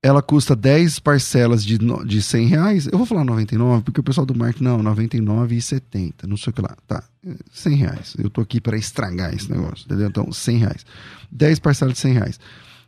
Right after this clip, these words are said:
Esquece esse valor, tá com bolsa de estudos. Ao invés de pagar dez parcelas de noventa e nove de cem reais, você paga três parcelas de cento e sessenta e cinco. Isso, quando você faz a conta,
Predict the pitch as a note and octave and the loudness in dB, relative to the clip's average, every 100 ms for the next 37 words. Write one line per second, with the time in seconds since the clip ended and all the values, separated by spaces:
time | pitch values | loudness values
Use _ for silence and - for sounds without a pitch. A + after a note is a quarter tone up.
0 | _ _ - B2+ - G3 G3+ E3 C#3+ A#2+ | _ _ -6 -4 0 2 2 0 0 0
1 | A2 A2 A2 - E3+ - D#3 B2+ D3 D3+ | 2 2 0 -2 -2 -2 -2 0 0 0
2 | B2+ G#2 - G2+ F2+ A2+ B2 D3 E3 C#3 | -2 -6 -4 -2 2 2 2 0 0 -2
3 | A#2 A2+ C#3 D3+ - A#2+ - G2 F#2 F2+ | 0 2 2 2 -2 -4 -2 -2 0 0
4 | G2+ F2+ F2+ E2 G2 G2 F#2 - - F#2 | 0 0 -2 -2 -2 -2 -4 -6 -4 0
5 | F2+ G#2 - - - F#2+ F#2+ - G#2+ B2 | 2 0 -2 -6 -8 -4 -2 -2 -2 -2
6 | - - B2 A#2+ A#2 F#2+ - - - - | -4 0 2 4 2 0 -6 -6 -6 -4
7 | - - - - - _ - F#2 - E2+ | -4 -4 -6 -10 -14 _ -10 -10 -4 -2
8 | F2 - - - G2 - B2 - G2 F#2 | -2 -4 -6 -4 -4 -2 -4 -2 -4 -4
9 | - _ _ _ _ _ _ - _ _ | -6 _ _ _ _ _ _ -20 _ _
10 | C4 - - - - D#3 D#3 - B2 F#2+ | -2 0 -4 -8 -2 0 0 -2 0 0
11 | E2+ - B2 G2+ - | -2 0 2 2 -2